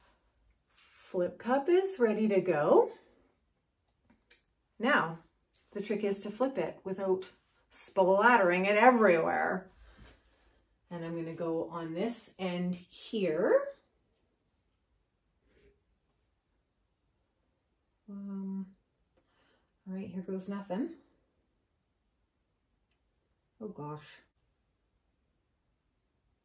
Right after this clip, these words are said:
Well, would you look at that? <laughs> That's incredible. I don't have any spillage outside the cup.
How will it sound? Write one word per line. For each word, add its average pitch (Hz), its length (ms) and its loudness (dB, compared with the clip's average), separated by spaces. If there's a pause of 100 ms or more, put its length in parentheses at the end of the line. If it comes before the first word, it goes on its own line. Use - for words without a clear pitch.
(2250)
Well, 175 460 4
would 190 180 0
you 185 100 6
look 214 300 2
at 285 160 -2
that? 196 380 0 (360)
<laughs> 339 400 0
That's 254 240 -2
incredible. 285 800 4
I 247 160 6
don't 254 300 6 (560)
have 160 240 6 (140)
any 370 300 8
spillage 262 540 6
outside 214 400 4
the 196 100 -4
cup. 320 380 -2